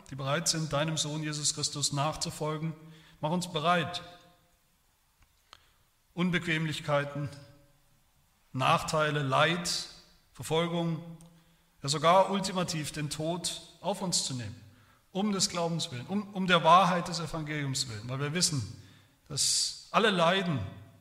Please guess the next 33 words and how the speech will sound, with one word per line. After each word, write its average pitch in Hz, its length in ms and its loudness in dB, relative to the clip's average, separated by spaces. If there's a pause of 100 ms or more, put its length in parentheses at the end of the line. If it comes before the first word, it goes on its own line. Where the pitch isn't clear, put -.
(320)
der 143 80 -2
jetzigen 165 440 0
Zeit - 460 -6 (1000)
nicht 156 200 -8
mal 151 100 -2
ins 131 180 -2
Gewicht 143 340 -6
fallen 110 440 -6
gegenüber 123 580 -6 (280)
der 123 100 -2
Herrlichkeit, 131 800 -4 (720)
die 120 80 -10
eines 127 280 -4
Tages 127 360 -4
an 127 140 -8
uns - 840 0 (180)
sichtbar - 540 -2
und 123 140 -6
geoffenbart 127 640 -4
werden 123 220 -6
wird, 123 140 -8
ja, 135 100 -2
in 147 140 -2
die 139 160 -4
wir 139 140 0
eingehen 165 520 0
werden, 110 260 -8
um 131 360 -6
mit 143 200 -6
Jesus 135 340 -2
Christus - 440 -4
zu 123 100 -4
herrschen, 143 400 0